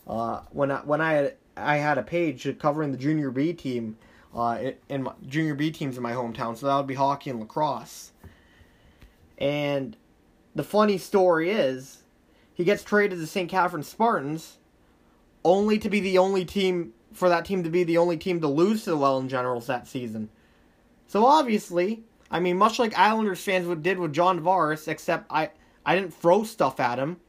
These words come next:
because I'm not like that. Uh, like,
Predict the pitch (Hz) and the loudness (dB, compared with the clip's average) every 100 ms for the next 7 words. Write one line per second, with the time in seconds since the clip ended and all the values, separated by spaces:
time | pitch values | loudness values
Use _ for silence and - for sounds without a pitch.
0 | _ _ _ 156 151 156 131 - 151 170 | _ _ _ -4 -2 -2 -2 -2 0 2
1 | 180 143 139 180 - 127 120 151 - _ | 2 2 0 -2 -2 -6 -4 -4 -8 _
2 | _ _ - - - _ _ - - - | _ _ -20 -20 -20 _ _ -20 -20 -20
3 | - - - _ _ _ _ _ _ - | -20 -20 -20 _ _ _ _ _ _ -2
4 | 127 123 131 135 113 | 0 2 2 0 -2